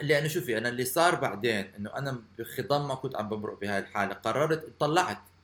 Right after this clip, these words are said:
بلشت أقرأ عن الموضوع ك-، كعادتي. وانت-، واكتشفت إنه ب-، ب-، شخصيًا ب-، بالرجال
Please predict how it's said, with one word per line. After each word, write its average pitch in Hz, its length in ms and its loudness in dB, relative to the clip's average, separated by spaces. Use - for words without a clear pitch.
بلشت 147 280 2
أقرأ 131 180 4
عن 110 160 -2
الموضوع 98 600 -2
ك-، - 320 -2
كعادتي. 104 640 -2
وانت-، 139 160 -4
واكتشفت 165 600 2
إنه 139 180 -4
ب-، 147 460 -2
ب-، 135 140 2
شخصيًا 160 420 0
ب-، 135 240 -2
بالرجال 127 640 2